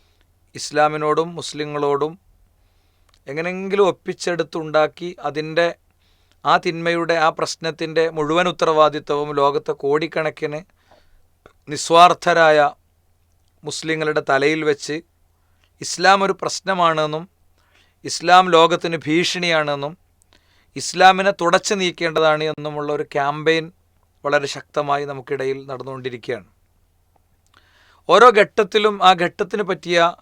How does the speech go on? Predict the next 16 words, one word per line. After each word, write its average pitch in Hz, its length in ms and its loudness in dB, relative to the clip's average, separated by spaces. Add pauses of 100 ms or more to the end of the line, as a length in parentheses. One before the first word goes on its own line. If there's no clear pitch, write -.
(460)
സംഭവങ്ങളാണ് 151 580 -2
വരിക. 120 220 -8 (840)
കൊറോണ 175 380 8
എന്ന 180 440 2
ഒരു 175 140 -2
സാധനം 160 460 0
കിട്ടിക്കഴിഞ്ഞാൽ 143 640 -6 (800)
ആ 165 160 6
കൊറോണയെ 202 920 6
എങ്ങനെ 185 580 0 (960)
ഇസ്ലാം 175 480 2
വിരുദ്ധ 170 320 0 (1200)
പ്രചാരണങ്ങൾക്കും 156 1000 2 (540)
ഇസ്ലാമിനെതിരെയുള്ള 160 960 2
വെറുപ്പ് 156 460 0
നിർമ്മിക്കാനും 151 720 -2